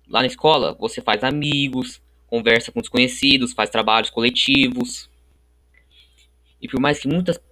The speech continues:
muitos jovens gostem do homeschooling, o Supremo Tribunal Federal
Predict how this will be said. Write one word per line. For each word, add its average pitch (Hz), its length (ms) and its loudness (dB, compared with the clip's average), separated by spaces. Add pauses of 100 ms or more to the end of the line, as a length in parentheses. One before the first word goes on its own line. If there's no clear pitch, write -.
muitos 120 300 -6
jovens 120 380 2
gostem 123 400 2
do 117 100 -8
homeschooling, 113 720 -2 (400)
o - 80 -18
Supremo 139 440 2
Tribunal 120 340 2
Federal 107 600 2